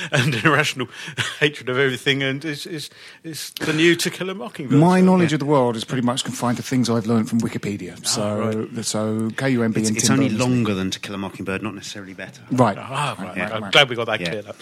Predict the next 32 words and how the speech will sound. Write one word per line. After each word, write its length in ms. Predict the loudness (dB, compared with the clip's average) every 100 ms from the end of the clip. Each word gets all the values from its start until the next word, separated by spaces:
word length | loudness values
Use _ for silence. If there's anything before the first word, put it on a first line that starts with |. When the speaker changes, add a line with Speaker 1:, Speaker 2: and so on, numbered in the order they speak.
| -8
Speaker 1:
<laughs> 120 | 0
Speaker 2:
Yes, 200 | 2 2
that's 140 | 2 0
right. 100 | -2 -6 -2 4
More 340 | 8 8 6
doesn't 380 | 4 2 0 2
mean 360 | 4 4 4
better, 300 | 4 2 0
does 160 | -6 -2
Speaker 3:
No, 100 | -2
Speaker 2:
it? 140 | -2
Speaker 3:
this 160 | 0 2
Speaker 2:
There's 40 |
Speaker 3:
is 80 | 4
Speaker 2:
like, 200 | 2 2
Speaker 3:
true. 100 | -2 -8 _ _ _ _
Speaker 2:
there 80 | -6
was 80 | 0
about 200 | 2 4
nine 400 | 6 6 6 4
blokes 360 | 4 2 2
in 420 | 0 2 2 0 -2
Shawaddy 420 | -2 0 0 0
Waddy 380 | -4 -6 -8 -10 _
and, 280 | 2 2 2 0
and, 340 | 2 2 0 0 0 0
Speaker 3:
<laughs> 240 | -2 2
Speaker 2:
and 220 | 4 6
one 240 | 6 6 6
in 160 | 4
Bob 200 | 4 2
Dylan. 400 | 2 0 -4 -6